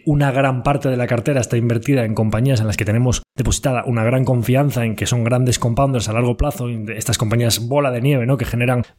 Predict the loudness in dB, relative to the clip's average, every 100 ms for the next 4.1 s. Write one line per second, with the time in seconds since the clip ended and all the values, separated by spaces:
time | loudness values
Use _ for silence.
0 | -4 0 0 0 0 0 2 2 2 2
1 | 2 0 0 0 2 0 0 0 -2 -4
2 | -6 -8 -10 _ _ -10 -4 0 -2 -4
3 | -12 -2 0 2 0 -2 -2 0 0 -2
4 | -6